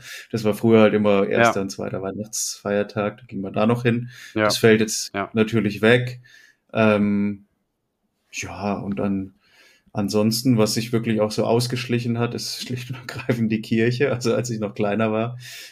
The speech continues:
Speaker 1: sind wir schon auch mal in die Kirche, aber das <laughs> wurde immer weniger. Und, und ich kann dir gar nicht sagen, wann das das letzte Mal war, <laughs> dass wir in der Kirche waren. Aber
Speaker 2: Zahlst du noch
Speaker 1: also ich glaub,
Speaker 2: Kirchensteuer?
Speaker 1: das... Nee.
Speaker 2: <laughs>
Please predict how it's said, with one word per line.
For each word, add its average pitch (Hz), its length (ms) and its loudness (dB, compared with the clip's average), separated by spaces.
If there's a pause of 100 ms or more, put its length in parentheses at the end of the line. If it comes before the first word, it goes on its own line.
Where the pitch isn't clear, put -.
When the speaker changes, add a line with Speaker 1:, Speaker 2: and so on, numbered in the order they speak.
(100)
Speaker 1:
sind 110 180 -4
wir 107 80 0
schon 107 200 -2
auch 110 120 2
mal 110 180 4
in 101 120 0
die 92 100 -6
Kirche, 110 480 0
aber 107 140 2
das - 260 -2
<laughs> - 60 -2
wurde 175 180 6
immer 139 380 2
weniger. 135 580 0 (380)
Und, 104 260 -4
und 98 380 -6 (200)
ich - 220 -6
kann 101 180 -4
dir 101 120 0
gar 101 140 -2
nicht 98 140 -4
sagen, 107 300 2
wann 101 140 -4
das 107 140 -8
das - 160 -10
letzte 107 280 -4
Mal 117 300 0
war, 123 400 -4 (100)
<laughs> - 140 -20
dass - 200 -12
wir 123 120 4
in 107 80 0
der 104 100 0
Kirche 107 400 -8
waren. 104 240 -10
Aber 123 240 -18 (420)
Speaker 2:
Zahlst - 300 2
du 160 40 4
noch 160 120 6
Speaker 1:
also - 40 -12
ich - 20 -14
glaub, - 0 -
Speaker 2:
Kirchensteuer? 156 600 0 (1200)
Speaker 1:
das... - 140 -20
Nee. 101 340 -2 (220)
Speaker 2:
<laughs> - 80 -16